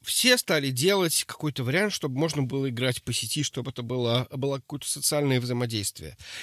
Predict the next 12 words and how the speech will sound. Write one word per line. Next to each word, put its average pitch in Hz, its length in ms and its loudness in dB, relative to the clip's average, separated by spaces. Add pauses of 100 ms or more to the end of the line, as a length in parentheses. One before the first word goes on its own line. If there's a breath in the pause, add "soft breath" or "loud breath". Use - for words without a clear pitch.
(140 loud breath)
И 147 100 -6
игры 180 380 -2
действительно 165 540 -2
стали 151 300 0
большим-большим 160 800 -2
таким 143 260 -6
социальным 127 520 -4
хабом, 156 360 -4
мы 127 200 4
это 143 180 -4
уже 123 280 -2
упоминали. 110 680 -6